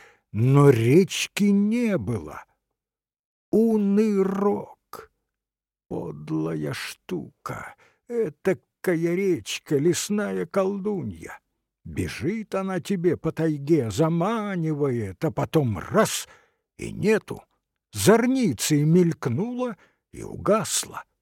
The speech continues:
Затравленным зверем метался Амос между скал, отыскивал выход у нырка. Он уже забыл про котомку, не чувствовал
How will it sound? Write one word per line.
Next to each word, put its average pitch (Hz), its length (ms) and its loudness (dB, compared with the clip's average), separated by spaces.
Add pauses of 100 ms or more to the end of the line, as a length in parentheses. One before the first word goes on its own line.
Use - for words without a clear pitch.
(600)
Затравленным 120 1300 -6
зверем 113 760 -4
метался 131 720 -4
Амос 139 420 -6
между 135 460 -4
скал, 123 640 -4 (340)
отыскивал 175 880 4
выход 156 580 0
у 180 60 4
нырка. 170 640 0 (520)
Он 82 140 -6
уже 90 200 -2
забыл 117 560 0
про 135 200 -2
котомку, 117 760 -8
не 123 200 0
чувствовал 156 920 -2